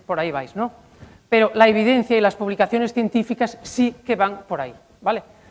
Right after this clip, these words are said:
Después, hay estudios que también dicen, "Movilizamos los pacientes a Dios", o sea, los movilizamos tres veces al día, una hora, fines de semana incluidos,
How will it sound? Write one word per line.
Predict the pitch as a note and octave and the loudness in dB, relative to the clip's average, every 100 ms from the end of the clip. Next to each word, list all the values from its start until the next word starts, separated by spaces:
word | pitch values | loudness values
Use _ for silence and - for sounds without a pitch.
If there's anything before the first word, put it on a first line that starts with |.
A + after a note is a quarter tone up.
| - - | -20 -14
Después, | D#3+ - C4 D4 - - | -12 -2 -2 -2 -8 -6
hay | E3 | -4
estudios | F#3 - B3+ C#4 | -4 -2 -2 -2
que | - | -4
también | F#3+ F#3 F3 | -2 -2 -6
dicen, | E3 - B2+ _ _ _ _ _ _ _ | -8 -12 -20 _ _ _ _ _ _ _
"Movilizamos | A3+ A#3+ C4+ D4 D#4 | -4 0 2 2 2
los | C#4 C4 | 0 0
pacientes | C4+ C4+ C#4 B3 | 0 0 -2 4
a | G#3+ | 4
Dios", | G3 C#3+ - | 4 -4 -8
o | - | -6
sea, | G3 C3+ - _ _ _ _ _ - _ - F#3 | -6 -6 -14 _ _ _ _ _ -20 _ -14 -6
los | A3 | -2
movilizamos | A#3 A#3 B3 G#3 | 0 0 0 -2
tres | - C4 | -2 -4
veces | B3 C#4 C4 | -2 -2 2
al | C4+ B3 | 2 2
día, | B3+ C4 C4 A3+ | -2 0 -2 -2
una | B3 A#3+ B3 | 0 4 4
hora, | B3+ B3+ C4+ - _ _ _ _ _ - | 4 4 -2 -14 _ _ _ _ _ -10
fines | A#3 A#3+ A3 | -4 -2 -2
de | |
semana | A3 A3+ B3 B3 | -2 0 0 0
incluidos, | A#3+ A#3 G#3+ C#3+ A#2 | -2 -2 -2 -4 -10